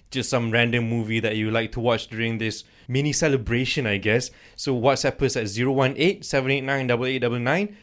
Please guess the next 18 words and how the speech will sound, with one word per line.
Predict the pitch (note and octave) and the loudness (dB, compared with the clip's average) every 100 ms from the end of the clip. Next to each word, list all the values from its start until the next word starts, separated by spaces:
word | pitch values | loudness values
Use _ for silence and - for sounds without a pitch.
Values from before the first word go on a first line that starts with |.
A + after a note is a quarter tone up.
| _ | _
tweet | - D3 | -4 0
us | C3 A2+ | 0 -2
at | - | -6
Skip | - C#3+ - | -6 -6 -4
Intro | B2+ C3 B2 | -6 -4 0
M | B2+ B2 A#2+ | 0 0 0
Y, | B2 E3 C3+ E3 | 4 6 4 4
and | A#2 A#2+ | 0 4
write | C3 A#2+ | 4 4
us | A#2 | 0
at | A#2+ | -2
movies | B2 C3 B2+ C3 | 0 -2 0 0
at | A#2+ A2 | -2 -2
B | A#2+ B2 | 0 0
F | - | 2
M | C3 A#2+ A2+ | 0 0 2
dot | B2+ | 2
my. | A#2+ C#3 C#3+ A2 | 4 4 6 4